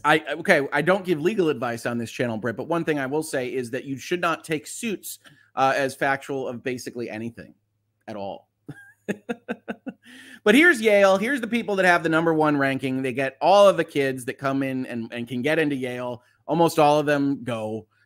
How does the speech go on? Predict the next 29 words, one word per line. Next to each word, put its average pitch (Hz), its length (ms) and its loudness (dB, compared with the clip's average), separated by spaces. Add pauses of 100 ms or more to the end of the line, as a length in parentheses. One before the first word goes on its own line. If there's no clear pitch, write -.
(160)
Uh, 117 300 -2
I 123 100 -4
had 135 240 2
a 131 40 0
number 147 240 0
of 135 80 -4
people 147 200 -4
transfer 143 440 -4
out 139 120 0
of 151 80 -2
Michigan 165 440 -2
to 131 60 -4
go 127 140 -2
to 123 80 -2
Yale 120 320 -4
after 120 260 -10
they 120 140 -6
were 120 100 -8
accepted 120 520 -10
from 120 300 -6
first 131 240 -6
semester 120 380 -8
grades 113 400 -6
and 120 120 -8
things 113 220 -14
like 110 200 -12
that. 113 220 -8
Yale, 98 420 -4 (340)
Yale. 202 440 0